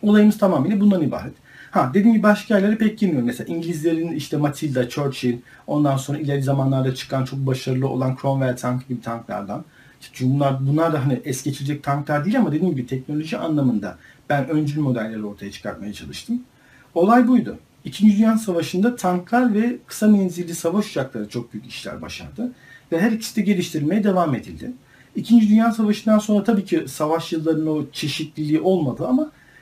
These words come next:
yine tanklar geliştirilmeye devam edildi ve daha bugün bile geliştirilen tanklar yapılırken, tasarlanırken hala İkinci Dünya Savaşı'ndan kalma bazı konseptler, bazı fikirler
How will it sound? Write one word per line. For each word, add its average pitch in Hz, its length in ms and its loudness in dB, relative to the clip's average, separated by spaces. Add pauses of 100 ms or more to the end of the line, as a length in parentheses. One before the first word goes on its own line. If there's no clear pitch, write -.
(120)
yine 247 220 8
tanklar 180 360 0
geliştirilmeye 185 680 0
devam 180 320 0
edildi 123 240 -4
ve 156 120 -2
daha 156 280 -4
bugün 214 280 4
bile 156 140 -2
geliştirilen 131 600 -4
tanklar 131 460 -4 (280)
yapılırken, 139 580 -2
tasarlanırken 170 760 -4 (420)
hala 196 340 2
İkinci 196 320 0
Dünya 190 180 2
Savaşı'ndan 143 580 -2
kalma 175 480 0 (380)
bazı 196 280 4
konseptler, 170 640 -2
bazı 131 300 -2
fikirler 165 520 -2